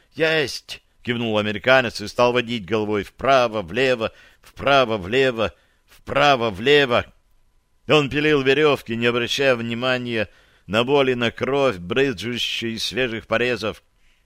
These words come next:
Он пилил, потому что боролся за жизнь, а порезы угрожали только здоровью. «Есть!»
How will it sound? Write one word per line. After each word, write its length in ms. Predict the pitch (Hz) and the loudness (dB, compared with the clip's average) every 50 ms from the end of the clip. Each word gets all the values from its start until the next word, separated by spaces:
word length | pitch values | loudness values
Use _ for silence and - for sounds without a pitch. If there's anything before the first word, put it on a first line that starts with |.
| _ _ _ | _ _ _
Он 180 | 123 151 160 156 | -2 -2 -2 -2
пилил, 580 | - 165 170 170 175 165 135 82 64 - - _ _ _ _ _ _ _ _ - | -2 -4 -4 -2 -2 -4 -4 -4 -6 -10 -14 _ _ _ _ _ _ _ _ 0
потому 340 | 139 156 170 180 175 165 | 0 2 2 2 0 0
что 200 | 139 - - 143 | -2 -2 -2 0
боролся 540 | 143 160 160 160 151 143 110 - - 120 120 | 0 2 2 2 2 0 0 -2 -4 -4 -4
за 200 | 110 113 131 135 | 0 0 0 0
жизнь, 600 | 127 117 131 151 139 101 73 55 52 52 50 - _ _ _ _ _ _ _ _ _ | 0 -2 -4 -6 -6 -8 -8 -12 -16 -20 -20 -20 _ _ _ _ _ _ _ _ _
а 220 | 101 113 120 117 | 4 6 6 6
порезы 500 | 104 - 131 127 127 147 165 156 127 151 | 6 6 4 4 6 4 0 -2 -2 -4
угрожали 520 | 151 147 135 143 139 131 113 143 151 151 147 | -6 -4 -2 -2 -2 0 0 0 -2 -2 -2
только 380 | - 156 160 139 - 156 156 | -2 -2 -4 -2 -2 -2 -4
здоровью. 640 | 139 120 123 143 156 160 160 156 147 120 82 67 - - _ _ _ _ _ _ _ _ _ _ | -4 -4 -4 -4 -2 0 -2 -2 -2 -6 -10 -12 -12 -16 _ _ _ _ _ _ _ _ _ _
«Есть!» 680 | - 69 73 73 92 123 113 - - - - - - - | -20 -18 -14 -8 -6 -4 -4 -4 -6 -8 -8 -14 -20 -20